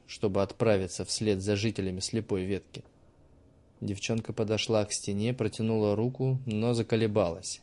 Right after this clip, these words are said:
и остановила пальцы в нескольких сантиметрах от светящихся сгустков. «Темнишь, дед!» покачала она головой, словно поворачивая к ним. Немой,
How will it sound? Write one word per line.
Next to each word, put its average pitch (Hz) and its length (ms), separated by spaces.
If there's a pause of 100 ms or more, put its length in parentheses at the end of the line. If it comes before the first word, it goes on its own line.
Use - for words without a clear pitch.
(160)
и 110 140
остановила 107 640
пальцы 110 360
в 95 60
нескольких 95 480
сантиметрах 98 720 (380)
от 104 140
светящихся 98 720
сгустков. 101 440 (880)
«Темнишь, 214 760
дед!» 147 460 (580)
покачала 104 560
она 98 200
головой, 98 600
словно 98 500
поворачивая 98 800
к - 160
ним. 95 280 (720)
Немой, 117 640